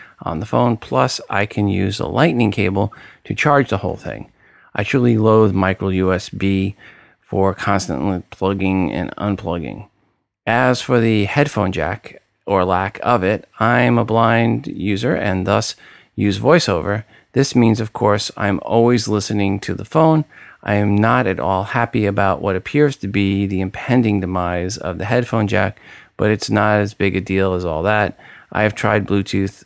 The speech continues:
I hate it. Not only does Bluetooth still not reliably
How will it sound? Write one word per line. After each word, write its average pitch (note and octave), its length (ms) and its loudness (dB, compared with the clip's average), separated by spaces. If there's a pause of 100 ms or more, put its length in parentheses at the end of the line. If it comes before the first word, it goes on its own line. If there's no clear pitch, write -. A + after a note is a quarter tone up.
(200)
I - 160 -10
hate A2 280 4
it. A2+ 200 2 (460)
Not A#2 180 2
only B2 220 4
does G2+ 160 0
Bluetooth A2 580 -2 (160)
still B2 840 4 (720)
not G#2+ 340 2
reliably F#2+ 680 0